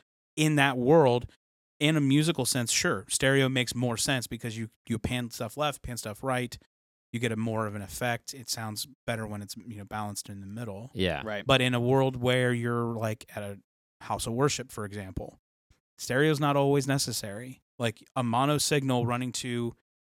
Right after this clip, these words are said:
Speaker 1: two speakers running the same mono signal, you don't ne-, always need to pan left, right.
Speaker 3: Okay.
Speaker 2: Good to know.
Speaker 3: All right. I'm gonna ask the next question.
Speaker 2: <laughs> You're killing it, Gary.
Speaker 3: I would say Gary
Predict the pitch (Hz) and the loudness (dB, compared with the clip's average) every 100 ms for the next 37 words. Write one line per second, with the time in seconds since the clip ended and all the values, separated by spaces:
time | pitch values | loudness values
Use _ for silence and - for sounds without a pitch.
0 | _ _ - - 143 - 147 139 110 101 | _ _ -10 -2 -2 0 -2 -2 -4 -6
1 | - - _ 123 120 113 - 123 127 123 | -8 -12 _ -2 -2 0 -2 0 2 2
2 | 117 - 120 110 104 101 117 123 120 120 | 0 -2 -2 -2 -6 -4 -4 -4 -2 -4
3 | - 120 117 113 107 101 113 98 98 - | -2 -2 -2 -2 -2 -2 -2 -6 -8 -10
4 | 92 52 _ _ _ _ _ - 123 101 | -12 -12 _ _ _ _ _ -16 -10 -10
5 | _ _ _ _ - - _ _ 90 82 | _ _ _ _ -20 -20 _ _ -4 -4
6 | 78 71 73 - _ - _ _ _ _ | -4 -6 -8 -12 _ -20 _ _ _ _
7 | - 117 107 98 _ _ _ 156 151 147 | -8 -4 -2 -4 _ _ _ -2 0 0
8 | - 117 107 185 190 165 131 135 127 131 | -2 -4 0 4 6 6 4 2 0 -2
9 | 120 113 120 - 110 127 101 90 87 87 | -4 -2 -2 -2 -2 0 -2 -4 -4 -2
10 | 95 135 143 - 139 113 110 156 170 156 | 2 4 6 6 6 4 4 6 6 4
11 | 135 | 2